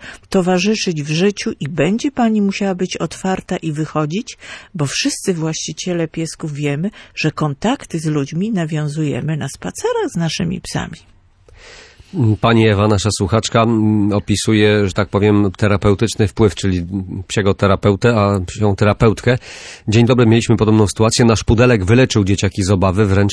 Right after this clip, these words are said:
Speaker 2: z histerii przed psem, mimo że jest psem z charakterem i na zdjęciu jest pies oraz dziecko w doskonałej komitywie wpatrujący się w wodę”.
Speaker 1: I proszę państwa, to, co napisała pani Ewa,
Speaker 2: Patrzą w tym samym kierunku.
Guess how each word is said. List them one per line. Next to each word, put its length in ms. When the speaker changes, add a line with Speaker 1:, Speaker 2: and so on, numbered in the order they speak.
Speaker 2:
z 140
histerii 400
przed 220
psem, 340
mimo 240
że 100
jest 180
psem 260
z 80
charakterem 600
i 60
na 140
zdjęciu 420
jest 380
pies 200
oraz 300
dziecko 520
w 280
doskonałej 680
komitywie 520
wpatrujący 680
się 260
w 240
wodę”. 380
Speaker 1:
I 60
proszę 300
państwa, 380
to, 160
co 180
napisała 580
pani 380
Ewa, 120
Speaker 2:
Patrzą 200
w 40
tym 180
samym 220
kierunku. 320